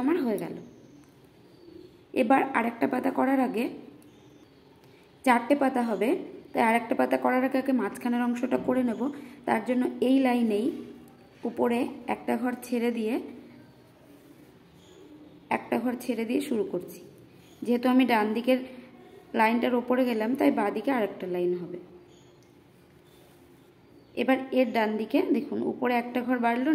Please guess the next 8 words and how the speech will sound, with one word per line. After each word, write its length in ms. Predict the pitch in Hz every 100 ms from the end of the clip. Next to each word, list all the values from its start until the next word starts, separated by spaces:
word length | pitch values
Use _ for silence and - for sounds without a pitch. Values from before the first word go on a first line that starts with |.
| 262
নিচে 180 | - 226
একটা 180 | 220 190 - - - - - 196
বাড়লো, 340 | 180 185 - - - - - - - -
লম্বালম্বি 560 | 214 220 226 240 247 302 247
তিনটে 240 | 240 226 226
ঘরের 220 | 233 233 240
উপর 180 | 233 302 - - - - - - - - - - - - - - - -
দাগ 120 | 196